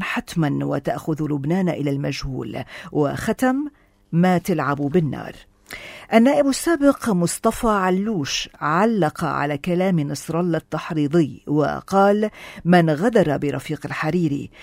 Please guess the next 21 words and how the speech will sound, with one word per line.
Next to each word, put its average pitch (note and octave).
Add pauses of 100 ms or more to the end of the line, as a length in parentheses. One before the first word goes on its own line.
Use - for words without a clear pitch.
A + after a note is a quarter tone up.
(120)
وسمى E3
القتل C#3+
قديسين F3+ (320)
لا E3+
يحق D#3+
له F#3
اتهام E3 (100)
أي A3
شخص - (380)
بالغدر". - (800)
عضو A#3+
تكتل C#4+
الجمهورية G#3+
القوية G#3
النائب G3+
شوقي F3+
الدكاش G3
أوضح D#3
أن D3+
بعض D#3+
الواهمين D3